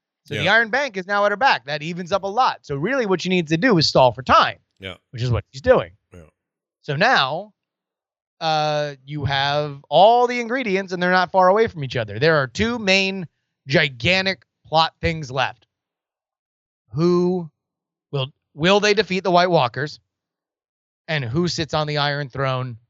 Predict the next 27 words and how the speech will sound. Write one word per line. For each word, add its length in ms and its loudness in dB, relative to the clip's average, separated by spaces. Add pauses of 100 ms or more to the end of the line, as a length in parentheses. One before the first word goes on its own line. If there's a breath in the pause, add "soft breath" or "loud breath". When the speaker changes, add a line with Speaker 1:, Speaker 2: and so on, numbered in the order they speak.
(240)
Speaker 1:
once 420 -2 (240)
they 160 0
do? 160 -10 (260)
Speaker 2:
Mm. 380 -14 (1160)
Speaker 1:
So 600 -2 (920)
those 280 2
are 40 -8
the 120 -2
two 180 0
big 200 -4
questions. 580 -4
And 140 -4
I 120 4
don't 100 -2
think 120 -4
we're, 180 -6 (120)
I 100 0
don't 100 -4
think 120 -6
we're 120 -8
more 200 -6
than 280 -8 (420)
seven 320 -2
episodes 460 -4
away 180 -2
from 160 -14
that. 300 -4